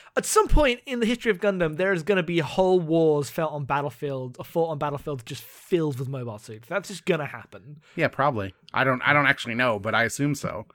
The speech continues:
Speaker 1: It is an inevitability. I know it in my heart. <laughs>
Speaker 2: Uh, yeah, no, Dynasty Warriors Gundam is real. <laughs>
Speaker 1: It is real, and it will happen to
Speaker 2: Yep.
Speaker 1: me in the show. And
Speaker 2: Yep.
Speaker 1: I guess I'm excited for that, 'cause it is gonna be fun.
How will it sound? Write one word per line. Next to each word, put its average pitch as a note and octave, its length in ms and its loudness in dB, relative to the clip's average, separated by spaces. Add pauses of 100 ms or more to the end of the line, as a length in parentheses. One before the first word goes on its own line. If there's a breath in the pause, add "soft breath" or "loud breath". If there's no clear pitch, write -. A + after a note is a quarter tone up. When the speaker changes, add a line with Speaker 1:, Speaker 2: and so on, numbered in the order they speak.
(360 soft breath)
Speaker 1:
It G3 100 4
is G3 140 8
an F#3 180 0
inevitability. E3 760 -2
I C#3+ 100 -8
know F#3 160 0
it F3+ 60 -2
in E3 80 -2
my D3+ 80 -2
heart. B2 480 -10
<laughs> - 40 -20 (240)
Speaker 2:
Uh, F2+ 120 -4
yeah, A#2+ 200 -4
no, A2 160 -4
Dynasty A#2 440 0
Warriors A#2 260 0
Gundam G2+ 380 -2
is F#2+ 100 -10
real. A2+ 260 -6 (100)
<laughs> - 360 -20
Speaker 1:
It D#3+ 100 0
is F#3+ 160 10
real, A3 240 -2
and D#3+ 140 4
it G#3+ 80 8
will G#3 140 8
happen C#3 580 -2
to F#3+ 120 4
Speaker 2:
Yep. G3 100 6
Speaker 1:
me D3+ 320 -2
in F3 160 -2
the F#3 80 4
show. B2+ 400 -2 (320 loud breath)
And B3 80 6
Speaker 2:
Yep. - 0 -
Speaker 1:
I D4 80 8
guess F#4 260 2
I'm A3 100 2
excited D3 380 -2
for - 80 -8
that, D3 160 -4
'cause F3 160 2
it A3 140 4
is A#3 180 6
gonna F#3+ 180 6
be D#3+ 120 0
fun. A2+ 420 -4